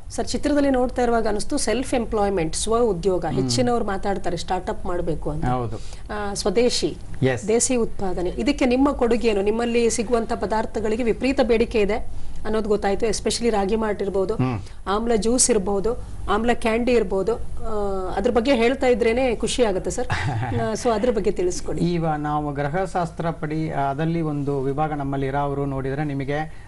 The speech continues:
Speaker 2: ಆ, ಈ ರಾಗಿ ಮಾಲ್ಟು ಮತ್ತೆ ಆಮ್ಲ, ನಾವೇ ನಮ್ಮ, ಆ, ಕೆ ವಿ ಕೆ ಫಾರ್ಮಲ್ಲಿ ಆಮ್ಲ ಬೆಳೆದು ಅದನ್ನ, ಆ, ಸ್ಕ್ವಾಶ್ ಜ್ಯೂಸು ಅಥವಾ ಕ್ಯಾಂಡಿ ಅಂತ ಮಾಡ್ತಾ ಇದೀವಿ.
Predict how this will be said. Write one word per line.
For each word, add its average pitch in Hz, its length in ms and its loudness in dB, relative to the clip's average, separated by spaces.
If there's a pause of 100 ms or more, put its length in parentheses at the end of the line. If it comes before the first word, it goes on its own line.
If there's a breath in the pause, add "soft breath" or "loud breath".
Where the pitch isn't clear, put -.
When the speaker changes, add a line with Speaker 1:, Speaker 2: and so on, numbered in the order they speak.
Speaker 2:
ಆ, 127 240 -2
ಈ 131 120 -2
ರಾಗಿ 139 300 0
ಮಾಲ್ಟು 139 440 -2
ಮತ್ತೆ 139 280 -4
ಆಮ್ಲ, 139 380 -2
ನಾವೇ 160 520 -2
ನಮ್ಮ, 156 240 -2
ಆ, 156 160 0 (580)
ಕೆ 147 120 0
ವಿ 156 80 -2
ಕೆ 156 120 -4
ಫಾರ್ಮಲ್ಲಿ 143 320 -4
ಆಮ್ಲ 143 320 -2
ಬೆಳೆದು 143 300 -2
ಅದನ್ನ, 156 280 -2
ಆ, 131 400 -2
ಸ್ಕ್ವಾಶ್ 139 520 -2
ಜ್ಯೂಸು 135 400 -4
ಅಥವಾ 139 180 -4
ಕ್ಯಾಂಡಿ 139 300 -4
ಅಂತ 127 160 -4
ಮಾಡ್ತಾ 120 340 -4
ಇದೀವಿ. 104 200 -6